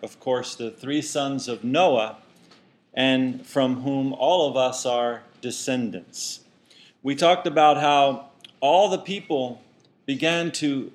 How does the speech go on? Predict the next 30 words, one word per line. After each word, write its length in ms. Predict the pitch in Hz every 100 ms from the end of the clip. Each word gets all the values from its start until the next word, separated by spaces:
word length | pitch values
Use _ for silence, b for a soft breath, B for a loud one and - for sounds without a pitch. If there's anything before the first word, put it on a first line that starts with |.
| -
spread 580 | - - - 151 160 151
out 300 | 151 139 -
on 180 | 127 123
the 100 | 120
whole 360 | 135 135 127
earth. 380 | 123 120 92 -
The 180 | 120 120
earth 260 | 139 147 139
was 380 | 131 127 - - b b _
again 500 | 120 107 135 135 139
being 420 | 127 131 123 120 110 _ _ _ -
populated 880 | 139 139 139 123 117 117 117 - -
after 680 | 127 131 165 - 127 120 117 - _
the 80 | 117
great 320 | 113 131 123
flood, 580 | - 135 135 120 110 110 - b b b b _
and 200 | 127 127
to 80 | 135
populate 680 | - 170 170 165 151 147 -
the 160 | 131
earth 300 | 143 151 147
was 260 | 113 123 117 -
exactly 680 | 110 - 139 151 156 151
what 480 | 139 135 127 - -
the 120 | 123
Lord 420 | 120 127 135 120
God 520 | 123 131 131 120 110 107 b b _
had 280 | 127 120
told 380 | - 139 131 123
Noah 520 | 117 131 147 123 120